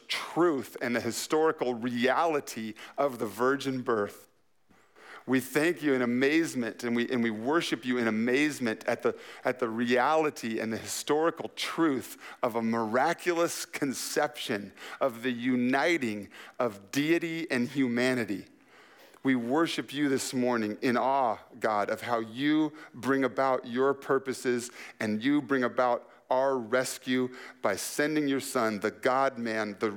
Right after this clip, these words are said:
just, the rescuer that we need. So God, thank you that it is not about me and what I do and how I match up. Thank you, God, that it is not about us and what we do,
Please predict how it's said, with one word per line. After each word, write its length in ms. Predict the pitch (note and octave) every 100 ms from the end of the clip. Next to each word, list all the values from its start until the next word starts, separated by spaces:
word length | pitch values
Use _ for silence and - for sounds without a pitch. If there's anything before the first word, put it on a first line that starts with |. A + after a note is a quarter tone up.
| G#2+ -
just, 560 | - C#3 E3 - - - - -
the 180 | A#2+ A#2
rescuer 840 | A2 C3+ C3+ - C#3+ B2+ C3 C3 - - A#2
that 160 | A#2
we 240 | A#2 A#2+ A2+
need. 340 | G2+ F#2 F2+ - _ _ _ _ _ _ _ _ _ _ _ _ _ _ _
So 160 | - A#2+
God, 260 | C3 A#2+
thank 460 | - - C3+ B2+ -
you 200 | - F2+ - _ _ _
that 140 | B2 A2
it 120 | G#2
is 160 | F#2+
not 280 | G#2 A2+ A#2+
about 420 | A#2 A2+ A2+ A#2 - _ _ _ G#2
me 440 | G2+ F#2+ F2 E2 - _ _ _ _ _ _ _
and 160 | G#2 F#2
what 140 | G2+
I 220 | G#2 G#2 G2+ -
do 340 | G2 F2+ F2 E2 _ _ _ _ _
and 80 | F#2
how 260 | G2+ G2+ F#2+
I 140 | G2
match 400 | G2 G2 F#2 -
up. 300 | F#2+ - - - _ _ _ _ _ _ _
Thank 420 | - B2+ B2+ A#2+
you, 60 | A2+
God, 300 | G#2+ G2 F#2
that 80 | G#2
it 60 |
is 120 | G#2 G#2
not 180 | A2+
about 320 | B2 A#2+ A#2+ -
us 380 | A2+ G2+ - -
and 180 | A#2 G2
what 240 | G#2+ G2
we 240 | A2 A#2 A2
do, 460 | F#2+ A2 F#2 F2